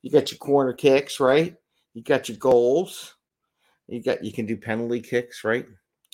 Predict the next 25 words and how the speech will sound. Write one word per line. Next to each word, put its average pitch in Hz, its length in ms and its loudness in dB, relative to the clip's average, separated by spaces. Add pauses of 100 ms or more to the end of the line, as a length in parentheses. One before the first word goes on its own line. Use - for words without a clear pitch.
(400)
You 120 140 -6
know, 117 320 0
um, 110 600 2 (1120)
so - 140 -4
you 131 160 0
can 123 140 -6
do, 110 920 0 (2250)
you 120 120 -10
can 123 160 -4
do 110 120 -2
a 98 40 -4
couple 107 300 -12
things. 85 360 -12
You 117 140 -10
can 113 240 -6
do 120 220 2
it 120 100 -2
where 110 180 -2
you 107 200 -4
do 110 220 -2
it 107 60 0
on 101 160 -6
a 95 60 -6
whiteboard 113 480 -4
electronically, 104 840 -6